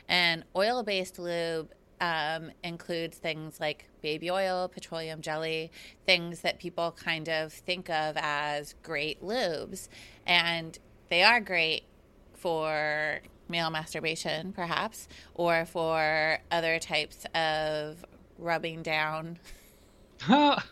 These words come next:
Speaker 2: Massage. Why do we call that massage? Massage, right?
Speaker 1: <laughs> We can, we can rephrase a lot of things here. <laughs>
Speaker 2: Yeah, so oil. Um, whenever I'm, uh, teaching people about con-, whenever I'm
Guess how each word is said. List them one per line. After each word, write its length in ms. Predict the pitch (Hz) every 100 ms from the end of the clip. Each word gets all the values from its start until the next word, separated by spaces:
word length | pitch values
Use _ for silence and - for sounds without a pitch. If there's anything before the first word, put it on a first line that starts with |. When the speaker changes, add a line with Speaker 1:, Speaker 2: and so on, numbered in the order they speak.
| - - - -
Speaker 2:
Massage. 600 | 139 139 262 110 87 85 131
Why 120 | 151
do 40 |
we 100 | 180
call 200 | 175 170
that 260 | 147 135 139
massage? 540 | 127 679 740 679 - -
Massage, 440 | - - 453 440
right? 200 | 440 147
Speaker 1:
<laughs> 20 | 339
We 140 | 302
can, 340 | - - 302 262 254
we 140 | 247
can 320 | - 233 220 370 403 403 320
rephrase 480 | 226 214 190 202 190
a 80 | 185
lot 200 | 185 180
of 100 | 175
things 240 | 180 175
here. 220 | 190 202 254 359 381 - - - - - - - - -
<laughs> 80 | 156 - - - - - -
Speaker 2:
Yeah, 220 | 208 294
so 200 | - 202
oil. 460 | 196 262 311 151 113
Um, 240 | 151 143
whenever 400 | 165 202 269 302
I'm, 340 | 226 220 202 170 -
uh, 260 | 135 117 113
teaching 680 | - 202 214 196 180 170
people 440 | 151 175 170 165 156
about 260 | 143 123
con-, 240 | - 165 151
whenever 240 | 151 180
I'm 260 | 165 143